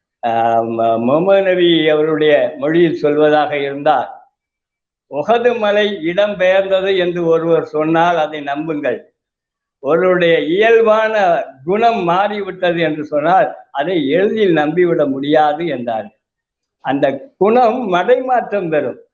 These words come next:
மாறாது. உமர் கத்தாப் ஒரு வீரராக, கோபக்காரராக இருந்தார் என்று சொன்னால், அது தீய வழியில் பயன்பட்டது மடை மாறி நல்வழிக்கு பயன்படும், அந்த குணம் இருக்கும்.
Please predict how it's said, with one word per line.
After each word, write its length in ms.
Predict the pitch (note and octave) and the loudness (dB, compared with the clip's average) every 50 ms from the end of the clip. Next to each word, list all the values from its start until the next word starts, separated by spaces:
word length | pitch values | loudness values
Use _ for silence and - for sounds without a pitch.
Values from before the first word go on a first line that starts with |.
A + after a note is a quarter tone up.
| _ _ _ | _ _ _
மாறாது. 680 | - A#2+ B2 C3+ D#3 E3+ F3+ F3 E3+ D3+ C3+ A#2 G#2 - - _ _ _ _ _ _ _ _ _ - | -12 -8 -4 -2 0 0 0 0 0 -2 -2 -2 -6 -10 -18 _ _ _ _ _ _ _ _ _ -4
உமர் 320 | C3+ C3+ E3 G#3 A#3 A#3 A3 | 0 2 2 2 2 2 0
கத்தாப் 480 | G#3+ A3 A3 A3 C4 A#3 A#3 A#3 A#3 | -2 -2 0 0 2 2 2 2 0
ஒரு 240 | A3 G#3+ G#3+ G#3 G3 | 0 -2 -2 -4 -4
வீரராக, 680 | F#3 G3 G#3+ A3 G#3+ G#3+ G3+ G3+ G3+ G3 F#3 A#3+ A3 F3+ - | -4 -2 -2 0 2 2 2 2 2 2 0 -2 -4 -4 -2
கோபக்காரராக 760 | F#3 G#3 G#3 A3 A3 G#3 G#3 F#3+ F#3+ F#3 F#3 F3+ F3+ F3 D#3+ E3 | 0 0 2 0 0 0 0 0 0 0 0 0 -2 0 0 2
இருந்தார் 480 | E3+ E3 D#3+ E3 D#3+ E3 D#3+ D#3+ D#3 | 2 2 0 0 0 0 2 2 2
என்று 260 | D#3 D3+ D#3 D3+ D3 | 2 0 -2 -4 -4
சொன்னால், 640 | D3+ E3 D#3+ E3 F3 D#3+ C3+ C3 C#3+ F#3 A#3 A#3 - - _ _ _ _ _ _ _ _ | -4 -4 -2 0 0 0 2 0 0 -2 -2 -6 -10 -16 _ _ _ _ _ _ _ _
அது 300 | - D3 D#3+ D#3+ D#3+ D#3 - - | -4 -4 -2 -2 -4 -6 -4 -2
தீய 360 | - A3 B3 B3+ C4 C#4+ C#4+ C4 | 0 2 2 4 4 4 4 2
வழியில் 520 | B3 A#3 A#3 A#3 A#3 A#3 A#3 A3+ G#3 E3+ | 0 -4 -6 -6 -8 -10 -10 -10 -8 -4
பயன்பட்டது 760 | - F#3+ G3+ G#3 G#3 G#3 F#3+ F#3+ F3 F3+ F#3 F#3+ G#3+ A#3 G3+ | -2 -2 -2 -2 -2 0 0 -2 -2 0 -2 0 0 0 0
மடை 340 | F#3 E3+ F3 F3+ G#3 A3 G#3+ | 0 0 2 2 2 2 2
மாறி 360 | G3+ F#3+ F#3 F#3 F#3 A#3+ G#3 | 2 2 2 2 2 0 0
நல்வழிக்கு 680 | E3+ D#3+ E3+ A3 C4 C#4 C4 B3 G#3+ F#3+ E3+ F#3+ F3+ - | 0 0 0 0 0 2 2 2 2 0 -4 -8 -8 -6
பயன்படும், 400 | - F3 E3+ E3 E3+ F3 G3 G#3+ | -6 -4 -4 -4 -4 -4 -2 -2
அந்த 180 | F#3 E3+ E3 D3 | -2 -2 -2 -4
குணம் 520 | C3+ C3+ C#3 E3 F3+ F#3+ A#3 G#3 B3+ B3 | -6 -6 -4 -4 -4 -2 -2 -4 -2 -2
இருக்கும். 400 | G#3 F3+ D#3+ C3+ A#2+ - A#2+ - | -2 -2 -2 -2 -6 -10 -14 -16